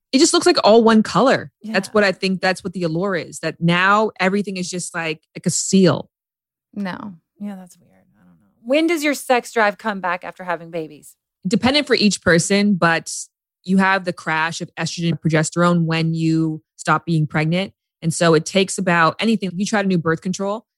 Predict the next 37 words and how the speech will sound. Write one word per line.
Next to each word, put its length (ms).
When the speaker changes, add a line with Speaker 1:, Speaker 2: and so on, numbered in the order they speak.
Speaker 1:
you're 100
probably 420
three 300
months 300
until 180
your 140
body 260
gets 160
accustomed 520
to 60
that 200
birth 200
control 320
minimum. 500
So 220
it's 180
three 220
months 320
until 200
your 160
hormones 600
level 320
out. 300
But 140
if 160
you 140
are 180
actively 440
doing 300
things 240
like 100
seed 320
cycling 580
to 120
balance 340
your 80
hormones, 500